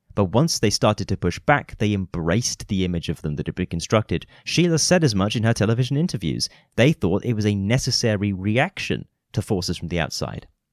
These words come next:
Unlike Manson or Jones, who had pretty clear sliding descents into madness,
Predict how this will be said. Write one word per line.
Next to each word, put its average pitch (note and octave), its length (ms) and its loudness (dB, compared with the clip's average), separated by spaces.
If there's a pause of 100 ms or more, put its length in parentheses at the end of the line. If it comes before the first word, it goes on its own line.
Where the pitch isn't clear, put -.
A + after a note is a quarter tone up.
(840)
Unlike F#3+ 320 2
Manson D3+ 420 2
or B2+ 140 2
Jones, G2 420 4
who G#2+ 80 0
had F#2 140 0
pretty F3 160 -2
clear C#3+ 280 -2
sliding A#2 440 0
descents G2+ 400 0
into F2 160 -4
madness, G#2 500 0